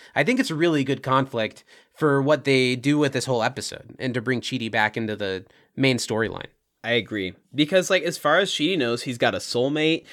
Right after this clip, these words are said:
Speaker 2: He can call books on command.
Speaker 1: They hit him in the head sometimes if he's not
Speaker 2: Yeah.
Speaker 1: careful, but
Speaker 2: <laughs>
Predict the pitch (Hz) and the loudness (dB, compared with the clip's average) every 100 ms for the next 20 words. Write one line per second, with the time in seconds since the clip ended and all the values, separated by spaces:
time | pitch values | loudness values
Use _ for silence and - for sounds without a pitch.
0 | - _ 147 151 135 117 - 147 139 127 | -20 _ 0 2 0 -2 -2 2 2 2
1 | 131 143 - 123 120 120 101 107 117 143 | 0 0 0 0 -2 -6 -4 0 0 0
2 | 175 - - - - _ _ _ - 131 | -2 -8 -20 -20 -20 _ _ _ -10 -6
3 | 139 156 156 220 196 180 147 165 156 131 | 0 0 2 2 2 2 2 0 -2 0
4 | 151 127 127 123 127 127 139 139 - - | -2 0 2 2 2 0 2 4 4 4
5 | 127 - 302 214 - 277 - 247 240 247 | 0 2 2 2 2 0 0 0 2 0
6 | - _ | -2 _